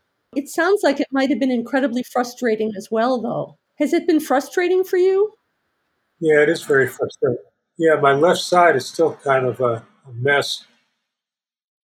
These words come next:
Speaker 2: My, uh, left arm doesn't work very well. My left hand doesn't work well. My left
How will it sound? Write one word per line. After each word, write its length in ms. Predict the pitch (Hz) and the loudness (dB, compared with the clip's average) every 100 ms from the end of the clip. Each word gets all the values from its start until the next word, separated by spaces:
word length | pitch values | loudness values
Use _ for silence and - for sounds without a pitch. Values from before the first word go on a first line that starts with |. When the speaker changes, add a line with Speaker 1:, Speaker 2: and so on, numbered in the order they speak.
| - | -4
Speaker 2:
My, 280 | 139 135 135 | 0 2 4
uh, 280 | 127 123 - - _ | 2 0 -8 -20 _
left 300 | 147 147 - | -4 -4 -2
arm 240 | 143 147 135 | 0 2 2
doesn't 320 | 135 135 123 | -2 0 0
work 260 | 135 - | 0 -2
very 240 | 143 135 131 | -2 0 0
well. 240 | 131 123 | 0 0
My 120 | 127 | -2
left 280 | 127 135 123 | -2 -2 -4
hand 300 | 135 131 131 | -6 -6 -4
doesn't 280 | 127 120 127 | -8 -6 -4
work 220 | 123 123 - | -4 -6 -8
well. 300 | 139 131 120 _ _ _ _ _ _ _ _ _ _ _ _ _ 135 | -8 -8 -14 _ _ _ _ _ _ _ _ _ _ _ _ _ -6
My 160 | 135 | -2
left 340 | 135 151 151 | 2 0 0